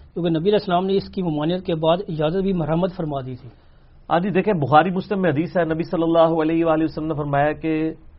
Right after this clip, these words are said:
Speaker 2: میرے نام پہ نام تو رکھ لو لیکن میری کنیت پہ کنیت نہ رکھو۔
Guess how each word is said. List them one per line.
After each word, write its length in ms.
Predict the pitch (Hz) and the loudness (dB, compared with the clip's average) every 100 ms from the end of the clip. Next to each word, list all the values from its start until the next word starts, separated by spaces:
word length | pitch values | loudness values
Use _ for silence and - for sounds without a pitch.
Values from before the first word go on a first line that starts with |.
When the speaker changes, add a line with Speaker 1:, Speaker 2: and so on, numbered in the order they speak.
| - - - - | -20 -20 -20 -8
Speaker 2:
میرے 300 | 131 151 175 | 0 2 4
نام 400 | 139 143 170 180 | 4 4 4 4
پہ 100 | 196 | -2
نام 280 | 151 147 156 | 2 2 2
تو 140 | 170 | 2
رکھ 200 | 135 135 | 2 0
لو 140 | 101 80 - - - - - - - | -6 -8 -14 -20 -20 -20 -20 -20 -16
لیکن 340 | 120 139 160 147 | -8 -6 -4 0
میری 180 | 156 | 0
کنیت 560 | 160 165 156 160 170 - | 0 0 0 0 -2 -2
پہ 60 | 151 | -6
کنیت 440 | 143 127 135 - | -6 -6 -6 -8
نہ 120 | 104 | -8
رکھو۔ 300 | 92 80 - | -8 -8 -14